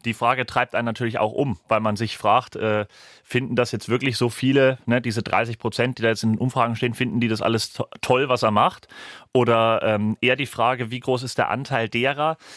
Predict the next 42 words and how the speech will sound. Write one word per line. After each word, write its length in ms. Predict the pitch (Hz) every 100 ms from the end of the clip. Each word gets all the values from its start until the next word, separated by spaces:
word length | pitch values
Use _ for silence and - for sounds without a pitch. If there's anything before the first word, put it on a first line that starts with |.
| - _
die 160 | 135 135
ihn, 420 | 135 127 120 123 -
äh, 340 | 110 113 110 107
oder 140 | 113
die 140 | 110 127
die 200 | 123 -
A 140 | 113
F 140 | 110 -
D 300 | 123 127 - _
trotz 640 | - 110 123 175 - - - _
dem 540 | 113 101 120 147 123 98
wählen, 580 | 95 98 101 135 170 -
dass 180 | 117 113
sie 160 | 120 104
so 260 | 120 120
offensichtlich 760 | 123 - 110 117 - - 107 117
nicht 200 | 113 -
die 80 |
Lösungen 480 | 107 110 107 107 101
für 120 | -
ihre 300 | 117 104 101
Probleme 480 | 101 110 101 110 113
hat 300 | 104 104 -
und, 320 | 104 101 -
äh, 260 | - 98 98 - - - -
dass 120 | 110
sie 80 | 117
so 220 | 127 -
offensichtlich, 800 | 113 117 107 107 - 110 - -
ähm, 200 | 107 107
menschenfeindlich 800 | 110 110 113 113 113 104 104 110
auftritt, 440 | 107 110 - 104 -
dass 160 | 110 104
sie 80 |
so 200 | 107 123
offenbar, 880 | - - 117 110 - 101 113 113 110
äh, 240 | 107 104 101
ne, 140 | 123
von 280 | - 107 104
fremden 360 | - 113 117
Diktaturen, 720 | 110 107 117 - 123 117 110 98
äh, 260 | 101 104